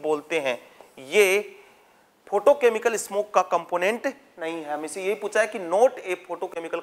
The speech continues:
com-, component, तो answer जो जाएगा वो जाएगा fourth। थोड़ा सा information based question है, एनसीईआरटी पढ़ोगे तो आपको आ जाएगा। Next question बात करते हैं, what product are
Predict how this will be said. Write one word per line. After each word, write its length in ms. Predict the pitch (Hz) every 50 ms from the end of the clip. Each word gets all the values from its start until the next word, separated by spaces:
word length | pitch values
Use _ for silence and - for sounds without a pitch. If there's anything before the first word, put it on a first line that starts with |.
| -
com-, 420 | 160 151 143 - - - - 151 - -
component, 480 | 156 151 151 - 165 151 135 139 151 - - - - - - _ -
तो 60 | -
answer 320 | - 160 165 165 180 170
जो 120 | 156 156 143
जाएगा 360 | 143 139 139 135 120 117 120 - - _ -
वो 100 | 139 143
जाएगा 260 | 135 135 139 139 156 151 -
fourth। 200 | - 185 220 - - - - - _ _ - 196
थोड़ा 120 | 202 233
सा 120 | 226 254
information 540 | 226 208 180 165 196 202 208 208 - 220 208
based 200 | 170 180 180 -
question 260 | - 175 - - 202
है, 120 | 196 190 - -
एनसीईआरटी 420 | 160 156 - - 185 180 185 196
पढ़ोगे 340 | - 156 151 170 160 131 135 - - - _ _ _ -
तो 60 | 165
आपको 300 | 143 - - - 139 - - _ _ _ -
आ 80 | -
जाएगा। 300 | - 123 113 107 117 117 - _ _ _ _ _ 180
Next 220 | 208 - - -
question 260 | - 170 - 185 226 - - - _ _ - 190
बात 180 | 190 175 - -
करते 260 | - - - - 120
हैं, 100 | - - _ _ _ _ _ _ _ _ _ _ _ _ _ _ _ _ _ _ _ _ _ _ _ _ - - - _ _ _ _ _ _ _ _ _ _ _ _ _ _ _ _ _ _ - - _ _ _ _ _ _ _ _ _ _ _ _ _ _ _ _ _ _ _ _ _ _ _ _ _ _ _ 139
what 260 | 156 190 247 - - -
product 280 | 247 254 254 262 262 254
are 140 | 233 226